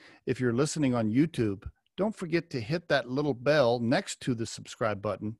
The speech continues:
so you can be notified when we release a new episode. Our show features entrepreneurs, business executives, and the stories behind how they got there, as well as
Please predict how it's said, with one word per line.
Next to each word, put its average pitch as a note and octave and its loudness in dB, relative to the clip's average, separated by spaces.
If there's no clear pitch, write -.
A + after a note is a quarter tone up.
so - -4
you D#3 0
can D#3+ -2
be A#2+ 0
notified A#2 0
when A2+ 0
we A#2+ 0
release A#2 -2
a A2 -2
new A#2+ 0
episode. G#2+ -6
Our G#3+ 4
show F3+ 0
features C#3 -4
entrepreneurs, C#3 0
business C#3 0
executives, B2+ -2
and D#3 0
the A#2+ -4
stories D#3 0
behind A#2 -2
how B2+ 0
they G#2+ -4
got B2 -4
there, F2 -10
as C3+ -2
well G3 6
as D3 2